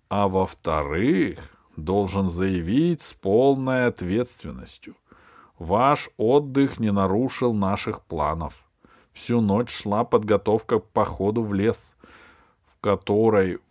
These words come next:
ваше участие не требовалось». Профессор Хруст всегда помнил, какого он маленького роста, поэтому говорил очень торжественно.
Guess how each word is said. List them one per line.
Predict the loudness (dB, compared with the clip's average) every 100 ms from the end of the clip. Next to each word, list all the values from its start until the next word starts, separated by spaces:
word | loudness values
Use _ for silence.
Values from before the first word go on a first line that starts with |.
| -8
ваше | 0 4 4 2 2
участие | 0 0 -2 -2 -2 -10 -8
не | -4 -4
требовалось». | 0 4 4 6 6 8 6 2 -4 _ _ _ -12
Профессор | -8 -2 -2 0 -4
Хруст | -2 -2 -2
всегда | -4 -8 0 0
помнил, | 0 -4 -2 -4 -12 _ _
какого | -8 -8 -2 2 4 4
он | 4 2
маленького | 0 0 0 0 0 0 0
роста, | -2 -6 -8 -8
поэтому | 0 0 0 -2
говорил | 0 0 -2 -2 -4 -6 _ _
очень | -8 -8 -6 -10 -10
торжественно. | -10 -10 -10 -8 -8 -8 -16 -20 -20 -20